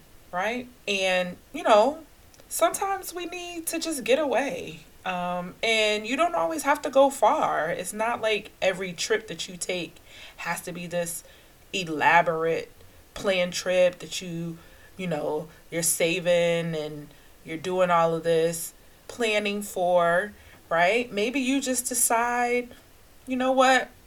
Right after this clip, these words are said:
I'm not gonna ever be that person that's gonna go overseas because maybe you don't like flying."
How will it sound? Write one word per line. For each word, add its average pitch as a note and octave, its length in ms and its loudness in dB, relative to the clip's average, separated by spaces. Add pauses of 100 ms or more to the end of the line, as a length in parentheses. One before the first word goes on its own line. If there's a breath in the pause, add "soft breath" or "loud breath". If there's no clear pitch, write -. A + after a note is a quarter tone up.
(120)
I'm A3+ 180 -2
not G3+ 200 2
gonna E3+ 260 -2
ever G3 260 4
be G3+ 140 -4
that F#3+ 220 0
person F3+ 560 -6
that's F3 220 -2
gonna E3+ 280 -2
go E3+ 380 4
overseas E3 640 -4
because E3 460 -4
maybe E3+ 180 -6
you E3 80 -6
don't E3 160 -4
like D#3+ 180 -4
flying." C3+ 580 -8